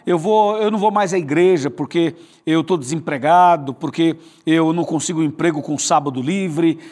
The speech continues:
então quer saber de uma coisa? Eu não vou mais à igreja." Então tem pessoas que estão associando a ida delas à igreja com uma vida, eh, próspera, uma vida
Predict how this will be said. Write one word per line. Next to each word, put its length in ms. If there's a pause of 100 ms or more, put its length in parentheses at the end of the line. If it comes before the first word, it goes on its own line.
(120)
então 300
quer 120
saber 200
de 60
uma 100
coisa? 300 (160)
Eu 80
não 100
vou 100
mais 220
à 60
igreja." 400 (180)
Então 160
tem 140
pessoas 420
que 80
estão 220
associando 720 (240)
a 160
ida 240
delas 500
à 140
igreja 520 (440)
com 160
uma 340
vida, 480
eh, 340
próspera, 560
uma 140
vida 380